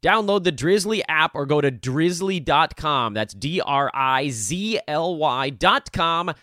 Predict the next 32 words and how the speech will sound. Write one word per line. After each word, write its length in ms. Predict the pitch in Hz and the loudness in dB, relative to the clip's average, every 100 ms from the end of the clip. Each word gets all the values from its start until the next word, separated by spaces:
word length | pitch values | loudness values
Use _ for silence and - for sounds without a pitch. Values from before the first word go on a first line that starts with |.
| _ | _
today. 580 | - 185 160 131 98 80 _ - | -4 0 2 2 0 -6 _ -4
Must 200 | 139 - | -2 -2
be 100 | 127 | -6
twenty-one 400 | 139 147 139 127 | -4 -2 -2 0
plus, 280 | 196 - | 0 0
not 200 | 143 220 | 2 2
available 340 | 180 135 131 135 | 2 0 -2 -4
in 160 | 131 | -6
all 160 | 92 92 | -4 -4
locations. 680 | 104 107 82 - - - - _ _ _ _ _ _ _ _ _ _ _ _ _ _ _ _ _ _ | -4 -4 -10 -12 -18 -20 -20 _ _ _ _ _ _ _ _ _ _ _ _ _ _ _ _ _ _
What 120 | - | 2
else 140 | 269 190 | 4 4
have 80 | 170 | 2
we 80 | |
got 180 | 151 123 | 4 2
going 240 | 127 120 107 | 2 -2 -2
on 160 | 98 | -4
here? 300 | 95 92 80 | -6 -8 -6
That's 260 | 101 147 - | -2 -2 0
not 140 | 208 | -2
the 100 | 180 | 0
only 180 | 180 190 | 0 0
one, 320 | 170 180 104 | 0 0 0
believe 220 | 85 98 | -4 -8
it 60 | 90 | -8
or 40 | |
not. 200 | 87 82 | -8 -8
We 80 | 87 | -4
got 160 | 110 107 | -2 -2
another 420 | 127 127 117 87 - | 0 -2 -4 -8 -10
short 340 | - 135 - | -4 -4 -4
recap. 440 | 123 117 120 107 | -8 -4 -2 -2